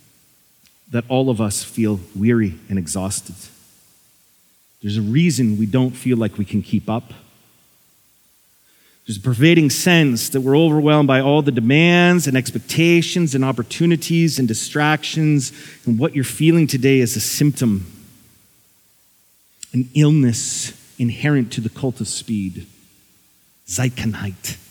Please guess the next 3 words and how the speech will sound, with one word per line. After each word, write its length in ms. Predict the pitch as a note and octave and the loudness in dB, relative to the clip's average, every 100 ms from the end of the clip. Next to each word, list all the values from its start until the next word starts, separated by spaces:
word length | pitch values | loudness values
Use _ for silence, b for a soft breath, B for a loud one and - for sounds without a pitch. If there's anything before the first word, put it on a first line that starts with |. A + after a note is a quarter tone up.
| _ _ _ _ _ _ _ _ _ - | _ _ _ _ _ _ _ _ _ -10
time, 520 | - B2 G2 F2+ E2+ - - _ _ _ _ _ _ _ - | -4 -2 -2 -6 -12 -20 -20 _ _ _ _ _ _ _ -2
hurry 240 | C#3+ G#2+ | 0 0
sickness. 680 | F2 F#2 - E2+ - - - | -2 -10 -10 -12 -12 -18 -20